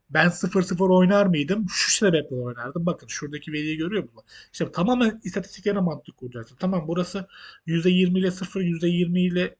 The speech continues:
bir iki vermiş ama yüzde elli beşe ilk yarı sıfır sıfır skoru var. Yani zaten maçın devresinin yüzde elli beş ihtimalle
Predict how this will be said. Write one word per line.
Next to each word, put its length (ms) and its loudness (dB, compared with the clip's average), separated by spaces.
bir 180 0
iki 240 -2
vermiş 300 -2
ama 260 0
yüzde 260 4
elli 200 6
beşe 220 -2
ilk 200 2
yarı 280 0
sıfır 360 -2
sıfır 280 -6
skoru 420 -6
var. 200 -8
Yani 280 2
zaten 300 0
maçın 300 -2
devresinin 640 -2
yüzde 260 -2
elli 180 0
beş 200 -2
ihtimalle 580 -4